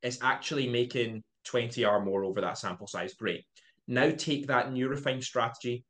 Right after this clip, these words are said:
and test it on an out of sample data set, another three or four year period, and see if it works. If it doesn't work very well, strip off that filter that you added, and you might find now it actually does work well.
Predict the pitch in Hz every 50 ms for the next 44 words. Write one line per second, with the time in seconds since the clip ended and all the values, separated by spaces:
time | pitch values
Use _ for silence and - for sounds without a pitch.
0 | _ _ - 123 120 - 123 117 113 - - 113 117 113 113 107 - 113 113 107
1 | - 123 107 - - 107 104 110 - 110 - 104 98 - 101 101 - _ _ -
2 | - - 92 87 - - _ _ _ _ _ _ _ _ _ - - 127 117 120
3 | 120 123 131 127 127 123 - - 120 117 110 110 104 - - 120 110 104 98 104
4 | 104 - - 117 107 101 101 - 120 120 123 - 139 135 139 139 127 131 151 139
5 | - - - - - - _ _ _ _ _ _ _ _ _ _ _ - 143 139
6 | 160 - 127 123 120 127 139 165 175 190 180 170 156 151 - - - 147 139 135
7 | 123 117 110 113 135 151 123 90 92 95 98 - _ _ _ _ _ _ _ -
8 | - - - - 123 123 127 175 170 170 - 175 - 139 - - 139 123 117 113
9 | 110 104 90 104 92 85 82 92 90 90 95 98 - - _ _ _ _ _ _
10 | - 110 110 107 107 104 104 107 123 135 139 - - 110 110 139 165 180 185 180
11 | 185 - _ _ _ _ _ _ - 113 123 123 123 135 135 - 127 110 95 110
12 | 120 117 110 101 98 - - - - -